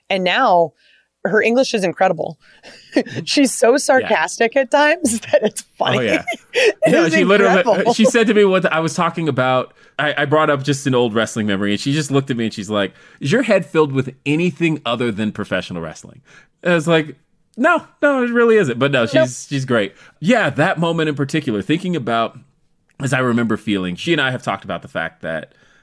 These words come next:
Speaker 2: going into A E W and the launch of A E W, Hikaru Shida, if you've ever followed her career prior to A E W, prior to Dynamite, she was a heel in Japan.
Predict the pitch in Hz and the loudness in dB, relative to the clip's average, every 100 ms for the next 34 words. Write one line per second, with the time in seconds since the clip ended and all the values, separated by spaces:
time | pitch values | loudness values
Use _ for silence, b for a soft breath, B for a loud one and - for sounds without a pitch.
0 | b _ _ 117 - 147 165 160 151 - | b _ _ -6 0 0 0 -2 -4 -6
1 | 127 123 120 120 110 107 104 104 113 113 | -6 -6 -4 -2 0 -2 -4 -6 -4 -4
2 | 107 95 87 87 85 90 104 95 90 82 | -2 -4 -6 -8 -8 -8 -8 -8 -10 -10
3 | 78 76 78 67 _ _ _ _ - 135 | -10 -14 -16 -20 _ _ _ _ -10 -6
4 | 139 151 - 85 - _ _ _ - 107 | -4 -4 -6 -12 -12 _ _ _ -10 -4
5 | 117 127 - 117 110 101 92 87 80 80 | -2 -2 -4 -4 -4 -8 -10 -12 -12 -12
6 | _ _ _ _ _ 113 101 98 92 - | _ _ _ _ _ -4 -2 -2 -4 -8
7 | 95 90 87 82 b b b b _ 98 | -8 -8 -8 -12 b b b b _ -4
8 | 90 87 85 85 98 90 87 80 80 78 | -4 -6 -8 -8 -4 -4 -6 -8 -8 -8
9 | 76 76 _ _ _ _ 269 311 269 247 | -10 -12 _ _ _ _ -2 2 2 2
10 | 254 180 120 87 80 | 2 0 -4 -8 -14